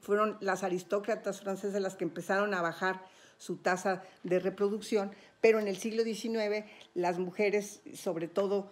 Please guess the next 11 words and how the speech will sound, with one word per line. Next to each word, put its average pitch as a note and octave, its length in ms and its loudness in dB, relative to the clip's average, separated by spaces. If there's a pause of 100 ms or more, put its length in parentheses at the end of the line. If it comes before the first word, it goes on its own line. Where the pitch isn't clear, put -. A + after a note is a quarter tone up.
(200)
las D#3+ 540 -4
proletarias, G3+ 760 2
tenían F3+ 280 0
muchísimos F#3+ 800 -2
hijos G3+ 380 -4
y D#3+ 60 0
morían D3 400 0
en G3 100 0
partos. F#3+ 680 0
Y... D#3+ 140 -10 (380)
Entonces, G3+ 280 -2